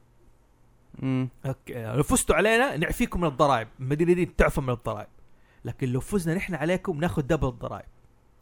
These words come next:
Speaker 1: أوكي.
Speaker 2: فبدأ البطل يجمع شخصيات في كريكت وعارف و-،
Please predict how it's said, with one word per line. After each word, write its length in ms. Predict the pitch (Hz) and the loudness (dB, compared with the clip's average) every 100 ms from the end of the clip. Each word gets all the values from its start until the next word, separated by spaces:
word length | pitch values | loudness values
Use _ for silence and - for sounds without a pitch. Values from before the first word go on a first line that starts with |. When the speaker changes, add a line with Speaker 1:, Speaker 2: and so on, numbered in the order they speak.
| - | 0
Speaker 1:
أوكي. 380 | 147 120 117 180 - - | 0 2 0 -2 -6 -10
Speaker 2:
فبدأ 400 | - 151 - 170 | 0 4 6 6
البطل 360 | 143 170 160 | 4 2 2
يجمع 320 | 135 160 147 127 | 2 2 2 0
شخصيات 500 | - - 147 147 - | -2 -2 2 2 0
في 80 | |
كريكت 520 | - 156 - 147 143 135 | -4 -2 0 0 0 -2
وعارف 600 | 117 120 139 135 135 - | 0 2 4 2 -2 -4
و-، 280 | 120 110 | -6 -6